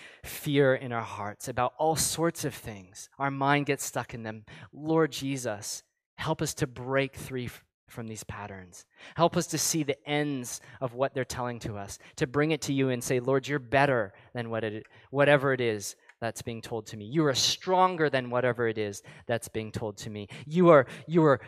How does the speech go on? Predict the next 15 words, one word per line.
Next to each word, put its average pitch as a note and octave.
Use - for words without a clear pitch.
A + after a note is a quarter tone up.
you F#3
are D#3+
good, C3+
more F#3
good C#3
than A#2+
whatever B2
it A2+
is G#2+
that G#2+
is G#2
looking A#2+
bad G2
to -
me." F#2